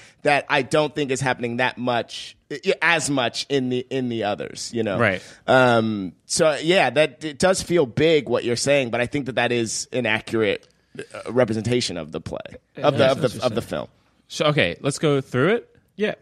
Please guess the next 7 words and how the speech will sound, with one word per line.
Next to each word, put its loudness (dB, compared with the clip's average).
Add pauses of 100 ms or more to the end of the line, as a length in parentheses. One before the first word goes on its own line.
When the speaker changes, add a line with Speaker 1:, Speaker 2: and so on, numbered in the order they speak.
(200)
Speaker 1:
Yeah. -10
Speaker 2:
So 4
we 0
start, 0 (140)
uh, 0 (920)
with -2
Bono 2